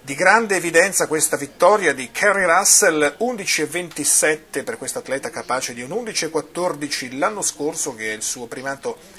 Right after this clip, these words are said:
personale, e lo ricordo è stata anche bronzo ai campionati del mondo junior di Pechino nel duemilasei. Eccola qua la vittoria del Carrie Russell riproposta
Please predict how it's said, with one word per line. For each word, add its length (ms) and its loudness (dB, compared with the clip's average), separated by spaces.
personale, 1080 0
e 160 -6
lo 100 -4
ricordo 420 -4
è 40 -2
stata 260 -4
anche 240 -6
bronzo 580 -4
ai 140 -4
campionati 460 -2
del 140 -4
mondo 400 -6
junior 560 -4
di 200 -8
Pechino 480 -4
nel 180 -10
duemilasei. 1080 -2
Eccola 320 -2
qua 140 6
la 80 2
vittoria 440 0
del 440 -6
Carrie 300 0
Russell 800 0
riproposta 880 -4